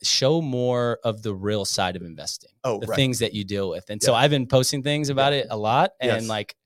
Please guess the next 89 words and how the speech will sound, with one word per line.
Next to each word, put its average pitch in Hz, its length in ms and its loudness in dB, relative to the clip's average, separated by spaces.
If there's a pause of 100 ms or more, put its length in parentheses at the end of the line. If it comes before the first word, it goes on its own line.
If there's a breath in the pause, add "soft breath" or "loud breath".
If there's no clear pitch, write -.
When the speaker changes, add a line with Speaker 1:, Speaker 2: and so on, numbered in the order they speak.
(240)
Speaker 1:
I've 123 100 -2
gotten 127 160 2
so 139 140 2
many 139 140 2
messages 117 500 -2
like, 104 160 -4
"Hey, 175 180 -6
thank 175 180 -4
you 202 80 -8
for, 156 120 -4
like, 117 180 -2
saying 139 320 0
that." 139 360 0
Like, 104 240 -6 (420 soft breath)
I 139 120 2
was, 151 260 0
you 135 100 -2
know, 117 60 2
I 117 120 2
was 127 120 -4
talking 143 240 0
to 135 60 -4
my 120 140 -4
uncle, 165 420 0
and 151 80 0
he 156 60 -2
made 143 120 -2
me 131 80 -4
feel 120 160 -4
discouraged 185 480 0
about 165 180 2
rental 165 200 0
properties, 147 580 -2
and 107 160 -8 (680)
you 143 140 0
showed 143 220 4
me 135 140 0
the, 123 200 -6 (240)
even 160 220 0
the 147 160 0
ugly 151 300 0
side 175 300 2
of 180 140 2
it, 196 160 -2
and 127 120 -2
I 123 40 -2
was 123 140 -2
okay 151 300 0
with 117 140 -2
handling 127 360 0
Speaker 2:
Yeah. 107 60 0
Speaker 1:
all 107 80 2
of 104 60 -2
that. 110 200 0
So 120 100 0
I 113 100 4
realized, 113 600 2
"Oh, 92 160 -8
that's 87 220 -8
it? 131 200 0
Speaker 2:
Yeah, 196 60 8
Speaker 1:
That's - 80 6
Speaker 2:
it's - 40 2
just 147 120 -2
the 147 80 2
unknowns. 117 440 0
Speaker 1:
that's 123 120 2
all 156 140 8
I'm 131 80 4
scared 151 260 2
of?" 175 100 2
Speaker 2:
Yeah. 160 40 -4
Speaker 1:
Exactly. 95 440 -4
Speaker 2:
Yeah, 156 120 2
and - 80 2
Speaker 1:
Exactly. 95 180 0
Speaker 2:
people 165 180 4
are 135 40 6
terrified 127 500 4
of 107 80 -8
things 117 240 -4
that 110 80 -8
they 113 100 -4
don't 107 160 -2
know 110 280 2
because 107 340 -4
they 113 100 0
don't 117 220 0
know, 113 360 4